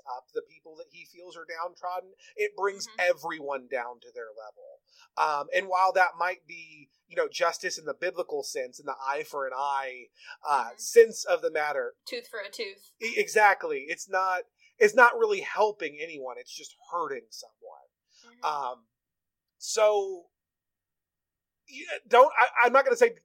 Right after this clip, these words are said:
Speaker 1: necessarily to give up hope in the guy. Like, he, again, there, there, he does have a nobler side and can be a very, very good person,
Speaker 2: Mm-hmm.
Speaker 1: but just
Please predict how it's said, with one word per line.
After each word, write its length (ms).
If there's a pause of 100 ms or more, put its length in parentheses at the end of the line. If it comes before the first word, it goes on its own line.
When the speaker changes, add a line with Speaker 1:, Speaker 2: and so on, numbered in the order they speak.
(100)
Speaker 1:
necessarily 520
to 80
give 220
up 180
hope 240
in 100
the 80
guy. 320
Like, 180
he, 220
again, 260
there, 180 (140)
there, 160 (160)
he 220
does 360
have 320 (600)
a 140
nobler 420
side 460 (100)
and 140
can 120
be 100
a 60
very, 320
very 260
good 240
person, 460
Speaker 2:
Mm-hmm. 120
Speaker 1:
but 340 (1040)
just 360